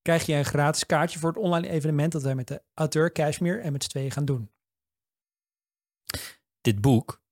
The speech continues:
Speaker 2: ehm, wat wij, eh,
Speaker 1: Het is zo leuk hoe cringe jij wordt van, ehm, gewoon even commercieel zeggen waar het op staat.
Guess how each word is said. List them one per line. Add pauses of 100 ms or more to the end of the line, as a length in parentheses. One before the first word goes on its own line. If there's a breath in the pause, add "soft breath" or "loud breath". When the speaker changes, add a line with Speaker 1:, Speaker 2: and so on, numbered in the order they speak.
Speaker 2:
ehm, (140)
wat
wij, (120)
eh,
Speaker 1:
Het
is
zo
leuk
hoe
cringe
jij
wordt
van,
ehm, (440)
gewoon (420)
even
commercieel
zeggen
waar
het
op
staat.